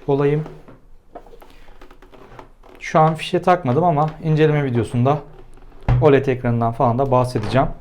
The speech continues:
Şöyle kutu içeriğini bir hatırlayacak olursak, Air Fryer'in kendisi, altındaki hazne,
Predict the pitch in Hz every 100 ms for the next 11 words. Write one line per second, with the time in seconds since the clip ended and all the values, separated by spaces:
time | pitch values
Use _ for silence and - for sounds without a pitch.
0 | - - - - - - - - - -
1 | 175 170 156 190 180 156 165 165 160 151
2 | 156 175 135 - - 175 - - - -
3 | - - - - - - - - - -
4 | 160 151 135 - 151 131 120 123 156 156
5 | - 175 170 - - - - - - -
6 | - - - - 147 147 147 123 120 107
7 | 139 143 139 156 165